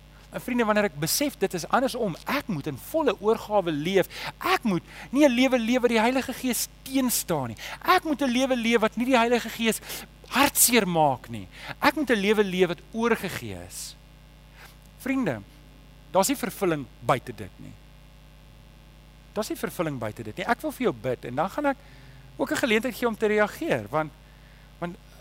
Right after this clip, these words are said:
ek wil, ek wil 'n pad saam met jou stap en ek wil 'n pad as gemeente stap wat ons sê, en daar's daai onteologiese woord weer om te sê,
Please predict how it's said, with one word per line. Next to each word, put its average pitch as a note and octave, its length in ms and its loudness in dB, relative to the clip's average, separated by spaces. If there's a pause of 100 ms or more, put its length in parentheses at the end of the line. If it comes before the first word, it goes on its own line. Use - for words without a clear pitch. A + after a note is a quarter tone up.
(160)
ek C4 160 -2
wil, D#4 160 -6
ek B3+ 120 2
wil D#4 100 4
'n B3 100 2
pad D#4+ 180 4
saam D#4 160 2
met A#3 140 -2
jou B3 200 8
stap - 300 4
en F#3 80 0
ek F#3+ 80 -2
wil A#3 180 2
'n - 100 -8
pad D4+ 200 8
as C4+ 120 0
gemeente A3+ 500 2
stap A#3 220 4
wat G#3 140 -2
ons A#3+ 240 -2
sê, A#3 100 2 (260)
en F#3+ 60 -8
daar's A#3+ 160 6
daai C#4 120 6
onteologiese A#3+ 760 2
woord G3 220 2
weer G#3+ 120 2
om F#3+ 60 -2
te G#3+ 100 -4
sê, A3 240 4